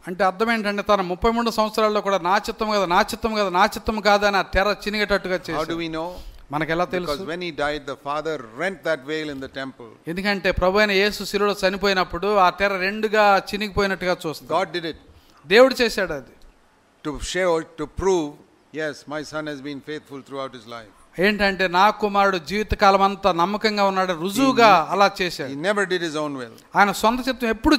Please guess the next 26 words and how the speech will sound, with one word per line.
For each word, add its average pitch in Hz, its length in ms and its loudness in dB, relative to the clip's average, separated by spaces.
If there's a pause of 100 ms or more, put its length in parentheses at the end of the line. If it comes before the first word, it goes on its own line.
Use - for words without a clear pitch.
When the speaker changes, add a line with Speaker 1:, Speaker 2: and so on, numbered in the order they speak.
Speaker 1:
చేయలేదు. 185 320 2 (260)
Speaker 2:
And 160 140 -8 (260)
the 127 160 -12
Bible 170 240 -2 (100)
says 170 120 -8 (100)
that 156 100 -4
is 156 160 -10
a 151 100 -6 (200)
new 196 140 -4 (240)
way 185 400 -6 (680)
Jesus 170 540 -10
inaugurated 165 600 -4 (140)
for 170 120 -6
us. 196 220 -4 (500)
Speaker 1:
కాబట్టి 226 260 6
మనందరి 233 520 4
కొరకు 240 340 0
ఆ 240 60 8
యొక్క 226 160 4
నూతన 240 440 0
మార్గాన్ని 233 640 2
ఆరంభించాడు 208 760 4
ప్రభు 180 280 0
అయిన 196 120 2
యేసు. 175 400 -2
Speaker 2:
Hebrews 151 420 -6